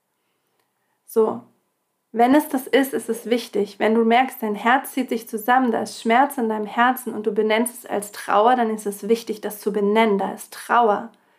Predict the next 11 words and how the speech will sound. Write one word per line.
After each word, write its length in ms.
Dann 160
lässt 280
du 60
die 120
Trauer 460
zu 540
und 80
lässt 300
die 80
Tränen 320
fließen. 640